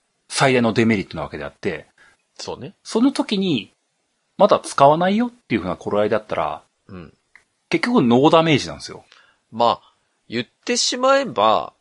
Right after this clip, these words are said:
Speaker 1: うん。
Speaker 2: もう認識はち-、違うのかもしれないけど、その時にものすごくマイナスになってるのは一過性なものであり、
Speaker 1: そうそうそう。
Speaker 2: ゆくゆくは、その、ドーンと落ちた前の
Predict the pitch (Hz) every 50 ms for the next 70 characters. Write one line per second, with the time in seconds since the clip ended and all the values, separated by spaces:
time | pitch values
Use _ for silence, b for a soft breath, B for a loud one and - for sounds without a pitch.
0 | - 113 117 113 98 120 117 117 117 117 110 117 131 156 185 196 - - 214 220
1 | 208 202 - 220 190 170 - 185 185 208 208 175 135 - 92 85 - - 95 95
2 | 95 87 - 78 - 101 104 101 85 73 - _ _ _ _ _ _ _ _ _
3 | _ - - - - 160 202 226 233 262 254 247 226 175 123 98 90 95 107 123
4 | 143 139 - 180 180 180 - - 110 90 90 98 110 123 127 127 131 131 - -
5 | - 127 127 127 127 131 127 _ _ - - 95 85 82 87 - - - _ _
6 | _ - 139 135 - - 156 151 139 143 143 135 131 131 135 139 139 120 - 80
7 | 80 82 80 80 87 90 95 87 - - - _ - 165 143 104 - 92 80 -
8 | - 78 - - 110 127 156 - - 277 247 262 262 - - 302 226 202 220 220
9 | 196 - 90 - _ _ _ - - 156 160 165 160 143 - _ _ _ _ _
10 | _ _ _ _ - 113 104 160 170 180 180 185 185 - - - - 160 165 -
11 | - - - - 143 117 92 85 95 110 143 175 196 208 214 220 214 208 214 214
12 | 214 214 202